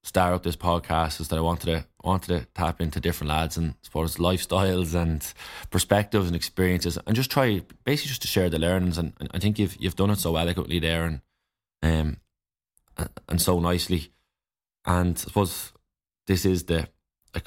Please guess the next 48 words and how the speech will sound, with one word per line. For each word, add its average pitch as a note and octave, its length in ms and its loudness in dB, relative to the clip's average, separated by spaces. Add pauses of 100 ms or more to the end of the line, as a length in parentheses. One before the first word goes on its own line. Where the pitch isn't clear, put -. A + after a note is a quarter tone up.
(140)
I F2+ 80 0
call F2 180 4
this E2 160 -2
the E2+ 140 -2
Real F2+ 180 4
Talks D#2+ 300 0
podcast F2+ 460 2
for D#2 60 -4
a D#2+ 40 0
reason. F2 420 2 (140)
And D#2+ 260 -2
I D2+ 60 -4
feel F#2 160 0
very F2 180 2
fortunate D#2+ 500 -2
to E2+ 60 0
have D#2 80 -2
sat E2 180 0
down E2 200 0
with D2+ 160 -4
you D#2+ 240 0 (100)
and, D#2+ 180 -4
and D2+ 120 -4
had E2+ 180 0
that, D#2+ 300 -4 (580)
that E2+ 180 0
meaningful D#2+ 340 0
conversation, D#2+ 680 0
real E2 180 2
talk, E2+ 340 0
whatever E2 220 0
you F2 80 2
wanna E2 160 -2
call F2+ 300 2
it. - 240 -8 (100)
And F2 100 -2
it F2 40 0
goes F#2 100 0
back G#2 220 2
to F#2 180 -2
something F2+ 340 0
that E2 60 0
we D2+ 80 -6
said D#2+ 140 0
earlier D#2+ 160 0
on D#2+ 160 0
around D#2+ 120 0
honesty, E2 600 0